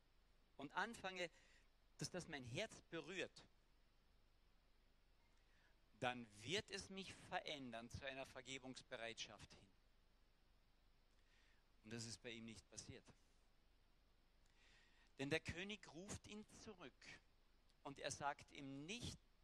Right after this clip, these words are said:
„Du, pass auf, du hast was Böses getan.“ Sondern er spricht ihn an, „Böser Knecht.“ So spricht Jesus und Gott seine Kinder nicht an.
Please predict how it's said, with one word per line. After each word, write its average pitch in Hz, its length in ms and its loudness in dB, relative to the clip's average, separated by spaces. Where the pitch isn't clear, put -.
„Du, 170 100 2
pass - 200 2
auf, 160 140 6
du 135 100 -4
hast 117 120 -6
was 127 140 -2
Böses 127 420 -2
getan.“ 120 380 -4
Sondern 113 340 -4
er 110 40 0
spricht - 500 -2
ihn 170 200 -4
an, 120 260 -2
„Böser 139 560 0
Knecht.“ 131 300 0
So - 180 -8
spricht - 380 -2
Jesus 123 380 0
und 104 140 -12
Gott 120 160 0
seine 107 240 -8
Kinder 104 320 -6
nicht 110 300 -4
an. 85 80 -12